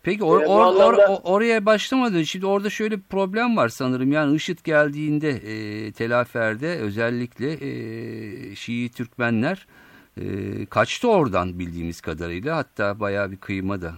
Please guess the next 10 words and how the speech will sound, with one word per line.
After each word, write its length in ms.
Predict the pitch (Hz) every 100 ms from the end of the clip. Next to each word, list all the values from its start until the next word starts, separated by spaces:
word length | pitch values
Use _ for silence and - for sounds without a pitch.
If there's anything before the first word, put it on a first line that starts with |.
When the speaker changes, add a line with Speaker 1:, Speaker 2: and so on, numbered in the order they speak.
| 90
Speaker 1:
e, 140 | 85
uğratıldılar. 800 | 87 87 90 - 85 85 104 185
Speaker 2:
Evet. 180 | 175 156
Speaker 1:
E, 160 | 117 113
yani 200 | 117 127
orada 200 | 135 156
bir 60 |
Türkmenler 500 | 143 147 - 165 196
arasında 500 | 185 160 - 175 190
da, 180 | 156 208